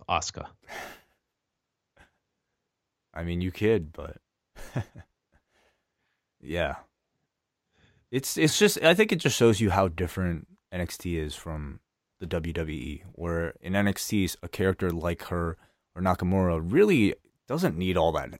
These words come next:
Speaker 2: much help, to be honest. Just have them win,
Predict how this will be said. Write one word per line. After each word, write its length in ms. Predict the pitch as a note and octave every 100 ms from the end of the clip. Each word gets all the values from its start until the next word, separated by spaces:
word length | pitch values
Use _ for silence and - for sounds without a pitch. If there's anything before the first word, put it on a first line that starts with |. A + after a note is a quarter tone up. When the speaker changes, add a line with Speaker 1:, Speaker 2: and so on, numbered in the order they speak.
| -
Speaker 2:
much 240 | D2+ -
help, 400 | - D#2+ D2 - - - -
to 80 |
be 120 | D#2 D#2+
honest. 380 | D2 C2+ -
Just 220 | - F2+ F2+
have 200 | F2 F#2+
them 180 | F#2
win, 400 | F2 E2+ E2+ B2+